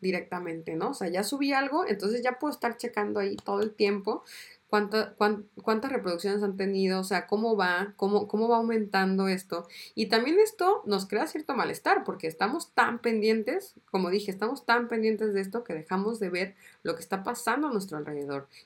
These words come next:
Y, y estamos, y al final perdemos esta, es-,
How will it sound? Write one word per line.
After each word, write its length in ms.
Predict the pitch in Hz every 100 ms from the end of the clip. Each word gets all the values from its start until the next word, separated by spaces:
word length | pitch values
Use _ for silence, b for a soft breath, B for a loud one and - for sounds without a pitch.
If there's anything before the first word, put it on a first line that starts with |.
| B
Y, 260 | 190 185
y 80 | 190
estamos, 480 | 190 208 226 294 - B B B B B
y 80 | -
al 120 | 202
final 420 | 196 208 220 294 -
perdemos 800 | 226 196 185 214 320 381 190 -
esta, 480 | 190 190 190 185 175 -
es-, 200 | 185